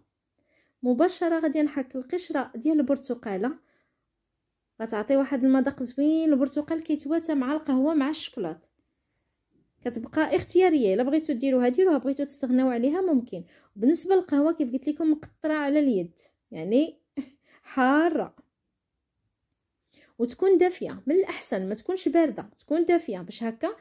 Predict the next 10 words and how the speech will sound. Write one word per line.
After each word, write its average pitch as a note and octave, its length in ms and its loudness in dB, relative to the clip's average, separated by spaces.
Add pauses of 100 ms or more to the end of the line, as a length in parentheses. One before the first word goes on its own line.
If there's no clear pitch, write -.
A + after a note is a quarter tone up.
(240)
الكيك B3 420 0
ينجح. A#3 400 2 (240)
يعني G#3 220 -2
كاينين E4 380 2
شي D#4+ 200 0
نو-، C4+ 200 2
نقط D#4 580 0 (240)
ضروري E4+ 440 4
اننا D#4+ 340 0
نحترموهم. C#4+ 720 -2